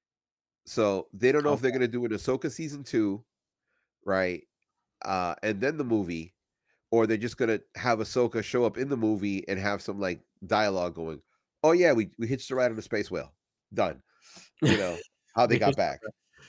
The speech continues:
Speaker 2: I thought that was a little, at first, I thought that was a little weird at first, the, uh, the space whales, but then it kinda, it kinda, like, I kinda, I kinda got used to it after a while, but it was a little weird.
Speaker 1: Again, that's something that showed up on Rebels.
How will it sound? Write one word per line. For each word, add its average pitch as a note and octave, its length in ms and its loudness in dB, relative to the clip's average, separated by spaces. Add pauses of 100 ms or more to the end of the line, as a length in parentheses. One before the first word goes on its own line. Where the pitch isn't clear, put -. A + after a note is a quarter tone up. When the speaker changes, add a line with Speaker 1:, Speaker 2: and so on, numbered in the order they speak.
(880)
Speaker 2:
I E3 60 8
thought A3+ 200 6
that F#3 140 8
was D#3+ 180 8
a D3+ 40 6
little, C#3+ 300 10
at C#3 200 4
first, E3 200 6
I D#3 40 -4
thought C#3+ 180 2
that B2 120 6
was A2+ 100 2
a A#2 60 -4
little G#2 240 0
weird G2+ 260 -4
at - 100 -8
first, F2+ 400 -8
the, F#2+ 180 -4
uh, F2+ 300 -4 (120)
the G2+ 140 -6
space A2 360 -4
whales, A2 380 0
but G#2+ 160 -12
then G2 360 -6 (600)
it C#3 100 -4
kinda, F3+ 400 4
it C3 140 -12
kinda, D3+ 260 0
like, A#2 400 0 (1300)
I C3+ 60 -8
kinda, F#3 280 2
I - 40 -10
kinda E3+ 200 -2
got G2+ 120 -4
used G#2 220 -8
to - 100 -8
it - 60 -10
after - 220 -12
a - 40 -12
while, - 380 -12
but C3+ 120 0
it B2+ 60 -2
was B2 140 -2
a A#2 40 -6
little G#2+ 160 -4
weird. A#2+ 200 0
Speaker 1:
Again, G#2+ 180 -2 (480)
that's A#2 240 0
something A2+ 280 -2
that G#2+ 120 -2
showed G#2 180 -4
up F#2+ 120 -4
on F2 100 -6
Rebels. F2 460 -6